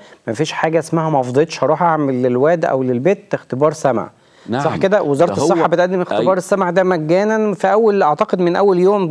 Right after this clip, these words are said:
Speaker 1: للطفل.
Speaker 2: شيء طيب جدًا اللي حضرتك أشرت إليه.
Speaker 1: مم.
Speaker 2: ال-، هو فيه طفل ما بتطلعلوش شهادة ميلاد؟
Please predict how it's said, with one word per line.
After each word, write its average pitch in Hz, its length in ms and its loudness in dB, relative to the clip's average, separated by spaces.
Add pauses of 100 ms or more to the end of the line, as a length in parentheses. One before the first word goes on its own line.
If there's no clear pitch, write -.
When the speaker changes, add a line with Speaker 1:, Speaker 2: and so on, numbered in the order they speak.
Speaker 1:
للطفل. 139 140 -2
Speaker 2:
شيء 135 220 -2
طيب 127 380 0
جدًا 120 220 0
اللي 117 100 -2
حضرتك 117 300 -2
أشرت 117 400 -2
إليه. - 240 0
Speaker 1:
مم. 110 100 -6 (440)
Speaker 2:
ال-، 95 300 2
هو 95 300 2
فيه 120 140 0
طفل 110 360 -2
ما 90 120 0
بتطلعلوش 101 540 -2
شهادة 117 400 -4
ميلاد؟ 131 320 -2